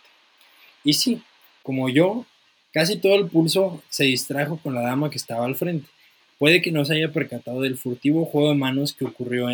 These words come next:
que ocurre en el video. Y aún más, al, al fo-, eh, la candid-, la candidata a la alcaldía, Rocío Moreno,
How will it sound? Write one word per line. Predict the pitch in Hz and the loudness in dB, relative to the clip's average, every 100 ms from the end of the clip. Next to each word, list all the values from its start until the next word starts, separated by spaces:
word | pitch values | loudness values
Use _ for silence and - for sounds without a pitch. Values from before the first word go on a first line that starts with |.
| 123 | -6
que | - | -10
ocurre | 120 127 123 | -8 -6 -6
en | 120 | -6
el | 113 | -10
video. | 107 104 104 _ _ _ _ _ _ _ _ _ _ _ _ _ _ _ _ | -14 -16 -18 _ _ _ _ _ _ _ _ _ _ _ _ _ _ _ _
Y | 131 | -2
aún | 143 202 | 0 2
más, | 175 143 143 - - | 2 2 0 -8 -14
al, | - 135 127 135 | -6 -4 -4 -4
al | 135 | -6
fo-, | - 143 - _ _ - | -4 -6 -8 _ _ -10
eh, | 131 | -4
la | 131 | -4
candid-, | 139 127 131 | -2 -4 -2
la | 139 131 | 0 2
candidata | 135 139 165 196 | 4 4 6 6
a | |
la | 160 | 4
alcaldía, | 139 135 135 135 | 4 2 4 2
Rocío | 127 - 151 | 2 4 4
Moreno, | 180 160 127 120 | 4 2 2 0